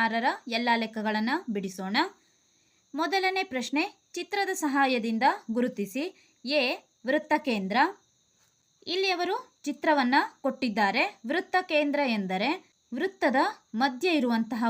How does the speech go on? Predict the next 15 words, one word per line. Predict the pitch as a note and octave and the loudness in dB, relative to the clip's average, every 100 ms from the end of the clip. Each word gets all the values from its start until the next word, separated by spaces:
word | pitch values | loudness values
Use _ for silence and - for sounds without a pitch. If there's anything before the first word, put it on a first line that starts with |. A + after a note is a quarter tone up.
| G#3 | 2
ಒಂದು | G#3 G3+ E4 - F#3+ A#3+ | 0 0 -2 -4 -2 2
ಬಿಂದು. | G#3+ G3+ E4+ G#4 C4+ | 2 0 -2 -4 -6
ಇಲ್ಲಿ | C4 E4+ A#4+ G#3+ A#3 | -2 -4 -4 -4 -2
ವೃತ್ತಕೇಂದ್ರ | C4 D4 C#4+ A#3+ G#3+ G#3+ C#4 G#4 - _ - C4+ | -2 -2 -2 0 0 2 2 0 -10 _ -2 2
ಓ | D4+ G#3+ | 4 4
ಆಗಿದೆ. | G#3 F3+ A3+ F4 - _ _ _ _ _ _ _ _ _ G#3+ | 0 -2 0 -2 -4 _ _ _ _ _ _ _ _ _ -4
ವೃತ್ತಕೇಂದ್ರ | A#3+ A#3+ A#3+ A#3+ G#3 G3+ A#3 F#4 - _ _ _ _ _ _ - A3+ | -4 -2 -4 -2 -2 0 0 0 -4 _ _ _ _ _ _ -8 -2
ಓ. | G#3+ D4 - _ _ _ _ _ _ _ _ _ _ _ - B3+ | 2 0 -2 _ _ _ _ _ _ _ _ _ _ _ -10 -2
ಬಿ, | E4 D#4 G4+ - _ B3 | 0 0 -2 -8 _ -2
ಮೂರು | C#4 F#4 F#4+ F#4 | 0 2 2 2
ತ್ರಿಜ್ಯಗಳು. | C4+ A3+ A3 A3 D4+ G4+ - _ - | 0 2 0 2 0 -2 -14 _ -4
ತ್ರಿಜ್ಯ | F#4 D#4+ G4+ F#4+ | -2 0 2 2
ಎಂದರೆ | E4+ E4 D#4 | 2 2 2
ಇಲ್ಲಿ | D4+ E4 G4+ - | 2 0 -4 -6
ವೃತ್ತಕೇಂದ್ರದಿಂದ | C#4 F#4 - G4 D#4+ D#4 D4 B3 G#3 F#3+ | -4 -4 -4 -2 2 2 4 2 0 0